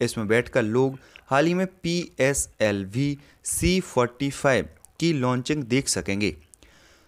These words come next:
दोस्तों, अब बात आई है इसरो की, तो कुछ इंपॉर्टेंट फैक्ट आपको इसरो के बारे में बता दें। इसरो का फुल फॉर्म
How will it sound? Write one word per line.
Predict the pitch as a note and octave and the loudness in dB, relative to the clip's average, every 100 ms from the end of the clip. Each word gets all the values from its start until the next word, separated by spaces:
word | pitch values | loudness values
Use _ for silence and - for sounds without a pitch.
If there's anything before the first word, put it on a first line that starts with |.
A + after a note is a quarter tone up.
| _ - | _ 2
दोस्तों, | D#3+ F3+ A3 | 2 6 4
अब | E3+ | 4
बात | D#3+ E3 F3+ | 4 4 4
आई | F#3+ | 4
है | G3+ | 2
इसरो | - C3 D3+ D#3 | 0 -2 0 0
की, | E3+ | 0
तो | E3+ | 0
कुछ | E3 F3+ F3+ | 2 0 0
इंपॉर्टेंट | D3+ D3 D3+ D#3 | -2 0 -2 -2
फैक्ट | - C3+ - | 0 -2 0
आपको | A2+ - - D3 C3 | -2 -2 -4 -4 -4
इसरो | - C#3+ | -2 -4
के | C#3 B2 | -2 -2
बारे | G2 G#2+ | 0 0
में | B2+ | -4
बता | F#2+ F2 F2+ | -2 -2 0
दें। | D#2 - _ - A#2+ | -4 -8 _ -10 -8
इसरो | - A#2+ | -2 -2
का | A2+ | -2
फुल | A2 A2 | -4 -8
फॉर्म | G#2+ C3 C3 | -4 -4 -4